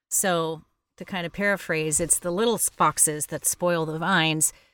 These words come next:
So it's those little things that we do, you know, these are things, hard lessons I've had to learn over the years. It's just compromises or, you know, things that I didn't think were a big deal that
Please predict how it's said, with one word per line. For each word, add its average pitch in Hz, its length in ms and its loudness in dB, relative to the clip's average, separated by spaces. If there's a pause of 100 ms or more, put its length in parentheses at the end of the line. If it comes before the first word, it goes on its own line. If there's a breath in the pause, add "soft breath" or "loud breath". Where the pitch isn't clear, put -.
(160 soft breath)
So 202 120 -4
it's 190 160 -2
those 208 280 2
little 226 400 0
things 190 440 -2
that 160 380 0
we 170 340 0
do, 165 640 -2
you 180 180 -4
know, 160 320 -2
these 170 160 -6
are 175 80 -2
things, 180 340 -2
hard 180 220 0
lessons 180 340 0
I've 196 180 2
had 165 140 0
to 156 60 -2
learn 151 220 -2
over 151 240 -2
the 160 80 -2
years. 160 320 2
It's 160 120 -4
just 165 180 0
compromises 196 1040 2
or, 151 320 0 (480 soft breath)
you 196 100 0
know, 165 220 2
things 190 460 0
that 170 340 4
I 180 80 -2
didn't 175 240 -4
think 185 240 -8
were 175 140 2
a 165 60 0
big 165 220 -6
deal 175 440 2
that 156 260 -6